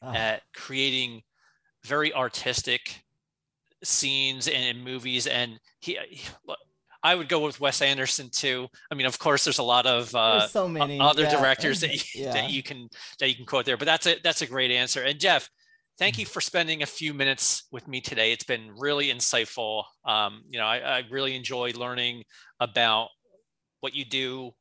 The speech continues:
Speaker 2: how, how long you've been involved in this industry. Uh, if anybody wants to get a hold of you, uh, can you give the contact information?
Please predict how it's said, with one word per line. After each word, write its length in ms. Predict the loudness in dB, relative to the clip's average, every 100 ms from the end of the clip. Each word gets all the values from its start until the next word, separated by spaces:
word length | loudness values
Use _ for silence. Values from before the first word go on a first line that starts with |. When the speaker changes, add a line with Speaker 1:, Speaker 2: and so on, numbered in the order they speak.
| _ -20 -4
Speaker 2:
how, 260 | 0 0
how 160 | 2 4
long 220 | 4 0
you've 180 | -2 -4
been 140 | -4
involved 540 | -4 0 4 4 2 -4
in 80 | -4
this 180 | -4
industry. 600 | -4 -6 -6 -6 -4 -4 0
Uh, 260 | 2 4 2
if 140 | -2
anybody 340 | -2 0 0 0
wants 280 | 0 0 0
to 60 |
get 140 | 0 0
a 40 |
hold 180 | -2 -6
of 100 | -8
you, 300 | -10 -12 -14 _ -20 -20 _
uh, 80 | -2
can 200 | -2 -8
you 60 | 0
give 180 | 0
the 80 | 0
contact 420 | 0 0 0 -4
information? 480 | -4 -8 -8 -6 -10